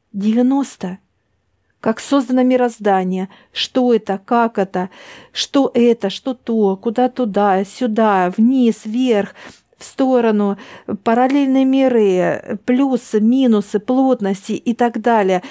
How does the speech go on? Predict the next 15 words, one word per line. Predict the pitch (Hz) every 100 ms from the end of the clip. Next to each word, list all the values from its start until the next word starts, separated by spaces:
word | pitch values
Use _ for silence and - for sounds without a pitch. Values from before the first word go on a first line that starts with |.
| - -
что | - - 285
как | 277 262
взаимодействует | 262 233 254 254 226 220 202 185 - 185 190 _ _ _ _ _ _ -
и | 240
так | - 240 208
далее, | 247 247 233
и |
так | 220 214 202
далее. | 196 202 175 170 180 _ _ _ _ _ _ _ _ _ _ _ _ _ _ _ _ _ _ _ _ _ _ _ _ _ -
Потому | 226 254 254 269
что | - 240
все | - 269
живое, | 226 226 208 240 240 202
друзья, | 202 196 214 185 185
понимаете? | - 202 214 240 233 226 - 185